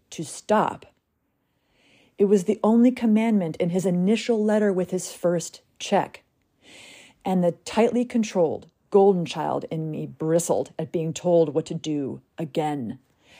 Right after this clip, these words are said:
I felt patronized by linking the generously donated money with even more commandments and rules, one way, top down, telling me what to do.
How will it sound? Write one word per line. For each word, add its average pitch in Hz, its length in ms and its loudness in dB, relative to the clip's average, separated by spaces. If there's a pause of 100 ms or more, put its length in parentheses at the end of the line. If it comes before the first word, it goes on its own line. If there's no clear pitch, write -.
(260)
I 196 100 -2
felt - 320 -4
patronized - 760 -2
by 175 100 2
linking 202 380 0
the 180 80 -2
generously 233 600 0
donated 170 460 -4
money 165 520 -4 (240)
with 226 160 0
even 294 360 0
more 302 220 4
commandments 147 640 -6
and 156 260 -8
rules, 131 360 -2 (200)
one 277 320 2
way, 165 360 2 (180)
top 254 300 0
down, 151 380 -2 (220)
telling 247 360 2
me 175 120 -4
what 147 200 -4
to - 80 -8
do. 135 320 -8